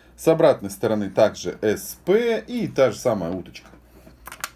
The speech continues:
А, ну, а здесь вообще всё затёрто. Ну, я просто знаю, что этот нож производства,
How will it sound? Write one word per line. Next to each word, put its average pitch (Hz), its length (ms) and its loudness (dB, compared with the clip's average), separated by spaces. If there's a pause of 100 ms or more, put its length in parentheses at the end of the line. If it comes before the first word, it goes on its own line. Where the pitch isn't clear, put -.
(1120)
А, 90 420 -2
ну, 254 180 0
а 220 60 2
здесь 202 380 -2
вообще 139 340 0
всё 143 240 0
затёрто. 226 640 0
Ну, 131 140 0
я 113 40 0
просто 113 320 -6
знаю, 214 340 0
что - 140 -2
этот 165 240 -2
нож 165 220 -2
производства, 139 720 -2